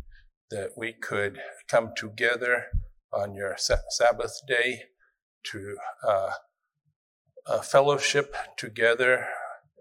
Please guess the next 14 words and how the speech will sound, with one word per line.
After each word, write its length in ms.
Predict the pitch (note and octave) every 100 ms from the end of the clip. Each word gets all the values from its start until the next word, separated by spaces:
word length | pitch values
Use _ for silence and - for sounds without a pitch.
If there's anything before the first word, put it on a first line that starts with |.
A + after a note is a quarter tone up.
| - -
uh, 260 | A2 G2+ G2+ - -
with 220 | A2 B2+
each 200 | B2 B2+
other 320 | A#2 A#2+ A#2
and 140 | G2+
with 240 | A2 G#2 A2
you, 300 | A#2+ C#3+ - _ _ _ _ _ _
and 180 | A2 G2
to 120 | C#3
worship. 500 | B2 A#2+ - - F2+ - - _ _ _ _ _ _ _ _ _ _ -
And 340 | A2+ A2 A2+ -
we 300 | C3+ C3 A#2
pray 460 | - C#3+ C#3+ C#3+ C#3+ - C3
that 280 | A#2+ A2